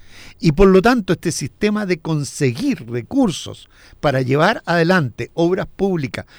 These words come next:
que temporalmente el Estado no podía construir porque le faltaban los recursos y por lo tanto permitía una asociación entre el sector público y el sector privado,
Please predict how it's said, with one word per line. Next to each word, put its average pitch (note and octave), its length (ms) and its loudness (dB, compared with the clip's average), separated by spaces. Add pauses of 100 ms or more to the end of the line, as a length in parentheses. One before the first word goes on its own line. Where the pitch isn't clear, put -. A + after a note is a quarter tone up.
(180)
que D#3 140 0
temporalmente F3+ 1080 0
el D3+ 100 -2
Estado C#3 600 -2 (420)
no G3 460 2
podía F#3+ 680 0 (140)
construir D3+ 560 0
porque D3+ 220 -6
le G#2+ 80 -6
faltaban C#3 420 -2
los E3+ 100 -2
recursos F#3+ 520 -4 (420)
y - 80 -2
por D#3+ 100 4
lo D3+ 80 4
tanto F3 260 0
permitía D#3+ 600 -2
una D#3 220 -6
asociación D3 760 -4 (400)
entre F3+ 720 2
el C3+ 140 -6
sector C#3+ 340 -4
público E3 340 0
y D#3+ 40 2
el C#3+ 100 -2
sector D#3+ 300 -4
privado, G#3+ 420 4